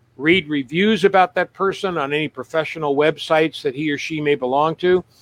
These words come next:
That's the stuff you gotta do. And when you do that, the trust all of a sudden,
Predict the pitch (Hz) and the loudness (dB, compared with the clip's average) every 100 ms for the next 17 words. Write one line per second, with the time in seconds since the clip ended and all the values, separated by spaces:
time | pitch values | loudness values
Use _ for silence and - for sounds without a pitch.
0 | _ _ _ _ _ 151 156 - - 147 | _ _ _ _ _ 2 2 -2 -10 -2
1 | 165 156 - 143 151 139 135 170 139 131 | 2 2 0 2 4 4 2 2 2 0
2 | 139 147 151 143 170 196 202 240 180 151 | -4 -2 -4 -4 -4 2 6 6 4 2
3 | _ _ _ _ _ _ 147 - 190 170 | _ _ _ _ _ _ -8 -4 -2 -2
4 | - - 190 202 180 170 - 202 165 156 | -4 -4 0 0 -2 -6 2 2 2 -6
5 | 151 | -12